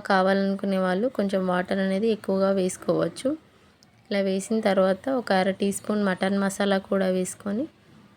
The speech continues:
బాగా కలుపుకోవాలి. ఇలా బాగా కలుపుకొని మూత పెట్టుకోవాలి. హైలోనే ఉంచుకోవాలి గ్యాస్ అనేది. ఇలా, ఇలా ఫైవ్ మినిట్స్ తర్వాత మూత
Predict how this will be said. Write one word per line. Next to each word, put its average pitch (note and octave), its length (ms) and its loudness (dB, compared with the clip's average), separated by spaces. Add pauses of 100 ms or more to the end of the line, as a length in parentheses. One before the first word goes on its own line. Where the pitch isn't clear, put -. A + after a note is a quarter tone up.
(300)
బాగా F#3+ 380 2
కలుపుకోవాలి. F3+ 840 0 (840)
ఇలా F#3+ 140 -2 (120)
బాగా G3 240 0
కలుపుకొని G3 680 -2 (1000)
మూత G3+ 240 -2 (160)
పెట్టుకోవాలి. F3 680 0 (960)
హైలోనే G#3 580 2
ఉంచుకోవాలి F#3+ 720 0 (100)
గ్యాస్ E3+ 320 0
అనేది. E3+ 320 -2 (800)
ఇలా, G3 140 0 (920)
ఇలా G#3 160 0
ఫైవ్ G3+ 300 2
మినిట్స్ G3+ 320 -4
తర్వాత G3 260 8 (140)
మూత G3+ 220 2